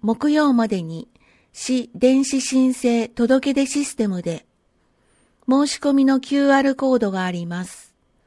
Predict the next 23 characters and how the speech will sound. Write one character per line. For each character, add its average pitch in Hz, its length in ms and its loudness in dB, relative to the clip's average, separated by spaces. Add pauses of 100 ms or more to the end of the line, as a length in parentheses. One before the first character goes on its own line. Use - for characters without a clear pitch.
(960)
保 277 160 2
育 269 280 0
課、 240 300 -4 (720)
電 254 340 4
話 233 240 0 (280)
二 277 260 4
三 269 360 0
の 175 220 -8 (160)
六 208 300 -2
八 277 280 -2
三 226 360 -2
九、 208 380 -4 (760)
フ 269 60 -2
ァ 285 60 -2
ク 262 140 -2
ス 180 320 -10 (300)
二 277 260 4
三 262 380 -2
の 180 180 -8 (300)
六 247 320 -2
五 269 240 4
四 226 380 0
零。 196 360 -4